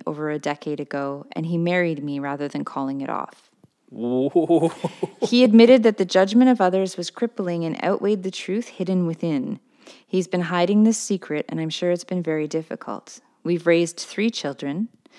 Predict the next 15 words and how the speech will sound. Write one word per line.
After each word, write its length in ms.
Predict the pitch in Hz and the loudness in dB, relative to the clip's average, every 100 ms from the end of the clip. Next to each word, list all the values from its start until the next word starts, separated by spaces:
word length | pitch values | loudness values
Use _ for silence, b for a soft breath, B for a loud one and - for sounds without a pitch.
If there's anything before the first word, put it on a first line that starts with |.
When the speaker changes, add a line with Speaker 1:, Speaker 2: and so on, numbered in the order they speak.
| b b - | b b -10
Speaker 1:
The 60 | |
first 280 | 170 226 226 | 2 2 2
two 140 | - 294 | 0 2
years 340 | 254 175 175 | 4 4 2
of 120 | 170 | 0
our 100 | 165 | 0
marriage 480 | 165 156 160 160 - - | 0 -2 -2 -4 -8 -10
were 160 | - 165 | -2 0
a 20 | |
massive 440 | 170 190 214 190 170 | 2 2 2 -2 -6
adjustment 520 | 156 147 - 160 - | -4 -4 -4 -8 -6
for 100 | 151 | -2
both 260 | 175 175 | 2 2
of 120 | 185 170 | 0 -2
us, 320 | 170 - | -4 -6